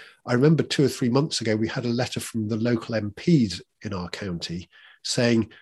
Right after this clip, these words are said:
"We know that you're not seeing people face-to-face, and we want you to buck your ideas up and see people face-to-face now it's safe." Um, I paraphrase that, of course, but it was that sort of message. And we ha-, we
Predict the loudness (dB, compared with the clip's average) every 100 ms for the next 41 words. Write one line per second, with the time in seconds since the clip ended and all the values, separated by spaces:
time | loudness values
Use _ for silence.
0 | _ _ 2 4 6 2 -6 _ _ -6
1 | 6 8 8 4 2 0 -2 -4 -4 -4
2 | -8 -8 -8 -8 -6 -6 -6 -4 0 2
3 | 4 0 0 -4 -4 -4 -4 -2 -2 2
4 | 2 2 2 0 -2 -6 -6 -2 2 4
5 | 2 0 _ _ -8 -6 -6 -4 -4 -6
6 | 0 2 2 -2 -4 -4 -2 0 0 -2
7 | -8 -16 _ _ _ _ -20 -20 -20 _
8 | 0 2 -2 -16 _ _ _ 4 6 6
9 | 6 6 6 2 -2 -2 -6 -8 -8 0
10 | 2 2 -2 0 0 0 0 0 -2 -4
11 | -4 -6 -4 -2 -2 -4 -10 -14 _ -20
12 | -20 _ -2 2 2 4 2 2 -2 0
13 | 2 2 0